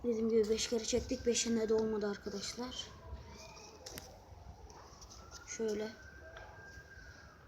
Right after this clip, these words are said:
Neden olmadı? Heh. Buraya kesin yapmamız gerek. Daha sonra arkadaşlar telefon alalım bir tane.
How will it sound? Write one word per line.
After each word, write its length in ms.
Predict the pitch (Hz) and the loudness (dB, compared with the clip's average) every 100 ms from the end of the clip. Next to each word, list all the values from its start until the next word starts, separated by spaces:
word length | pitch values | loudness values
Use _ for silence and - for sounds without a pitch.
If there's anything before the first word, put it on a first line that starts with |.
| - - - - - - - - - - - - | -14 -2 2 2 2 0 -4 -6 -10 -12 -14 -6
Neden 240 | 196 196 202 | -2 0 2
olmadı? 420 | 196 190 190 226 | 2 2 2 0
Heh. 280 | 233 - 202 - - - - - - - - | -2 -4 -6 -6 -8 -10 -16 -16 -16 -14 0
Buraya 220 | 214 220 | 6 6
kesin 340 | 214 226 - 220 | 6 2 4 4
yapmamız 480 | 214 214 220 214 196 | 4 4 6 6 6
gerek. 540 | 196 220 - - - - - - - - - - - - - - - - - 247 | 6 4 0 -6 -8 -10 -10 -10 -10 -10 -10 -8 -2 -2 -4 -8 -8 -8 0 2
Daha 160 | 247 | 2
sonra 360 | 233 247 247 240 | 10 10 10 0
arkadaşlar 680 | 233 254 254 247 - 247 - | -4 -4 -4 0 4 4 4
telefon 480 | 247 226 233 247 240 | -4 -6 -4 0 2
alalım 420 | 220 214 220 202 | 2 2 0 0
bir 80 | - | -2
tane. 400 | 220 214 240 | 0 2 0